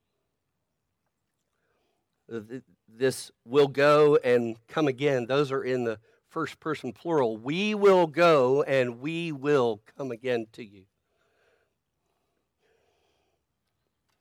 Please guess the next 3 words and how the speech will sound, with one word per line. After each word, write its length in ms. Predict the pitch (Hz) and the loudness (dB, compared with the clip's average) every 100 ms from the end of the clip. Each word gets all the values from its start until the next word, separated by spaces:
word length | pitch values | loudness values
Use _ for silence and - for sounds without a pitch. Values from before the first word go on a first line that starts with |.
| _ - | _ 0
Abraham 680 | 139 151 123 127 113 107 104 _ _ _ _ _ _ _ _ _ | 2 4 2 2 0 -4 -10 _ _ _ _ _ _ _ _ _
kept 320 | - 160 - | -2 -2 -2
saying 460 | - 151 135 120 | -2 2 2 0